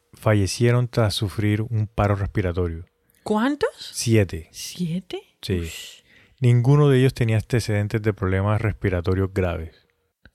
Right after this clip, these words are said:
Speaker 1: Dos pacientes más habían dejado de respirar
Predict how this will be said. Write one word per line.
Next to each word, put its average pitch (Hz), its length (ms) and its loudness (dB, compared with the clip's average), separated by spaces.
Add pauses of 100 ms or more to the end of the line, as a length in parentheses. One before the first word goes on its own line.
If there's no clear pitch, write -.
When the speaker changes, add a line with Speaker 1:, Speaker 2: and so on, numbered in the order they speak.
(140)
Speaker 1:
Dos 123 340 2
pacientes 135 580 0
más 131 360 0
habían 107 260 2
dejado 113 320 2
de 117 80 4
respirar 104 600 -2